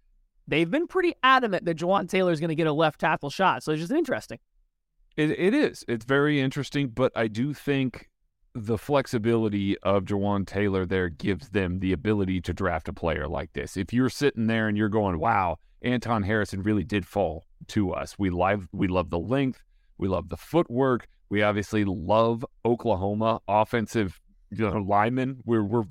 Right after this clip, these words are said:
Speaker 2: very comfortable with that." I know that in a lot of schemes, maybe you look at some of the stuff that they do with their pockets and things, and you're going, "Eh, I don't know that that translates." Chiefs are fine with that. They're absolutely fine with that. Anton Harrison at left tackle, Jawan Taylor at right tackle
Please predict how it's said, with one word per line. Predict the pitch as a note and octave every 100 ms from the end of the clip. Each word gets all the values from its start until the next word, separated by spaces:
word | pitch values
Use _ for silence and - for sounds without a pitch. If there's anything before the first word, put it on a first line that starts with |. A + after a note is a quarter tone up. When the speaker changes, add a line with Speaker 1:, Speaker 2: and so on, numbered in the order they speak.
| -
Speaker 2:
very | A#2 A#2+ A#2
comfortable | - A2 A#2 C3+ A2+ C#3+
with | B2 C3 A#2
that." | B2+ C3+
I | G#2+
know | G#2+ B2
that | G#2+
in | G#2+ G#2
a |
lot | F#2+ F#2+ A#2
of | G#2+
schemes, | - A#2 G#2
maybe | G#2 G#2+
you | G#2
look | F#2 G#2 G#2
at | -
some | A#2 G#2
of |
the | F2
stuff | - G2+ -
that | F2+
they | F2+
do | E2 G#2
with | E2+
their |
pockets | C#2+ G#2+ A2 A#2 G#2+
and | F#2+ F#2
things, | A2 G#2
and | F#2
you're | F#2+
going, | G#2 G#2
"Eh, | C#3 D3 C3+
I |
don't | B2+ A#2+
know | A#2
that | G#2+
that | F#2+ A2
translates." | - A#2 G2+ G#2 - _ _ -
Chiefs | F#3 D#3+
are | -
fine | B2+ G#2+ F#2+
with | -
that. | - -
They're | - B2 A2 -
absolutely | B2 C3 A2 B2 A#2 A#2 F#2+
fine | - G2+ G2+
with | F#2 -
that. | F#2+ F#2+ _ _ _ _ _ _ _
Anton | B2+ C#3 C#3 C#3
Harrison | B2 A#2+ G#2+ G#2+
at | G2+
left | - G#2
tackle, | - F2+ E2+ F2+ E2
Jawan | - F#2+ G2 A2
Taylor | F#2+ G#2 F#2+ F2
at | -
right | F#2 F2
tackle | G2+ F2+ F2+ F2+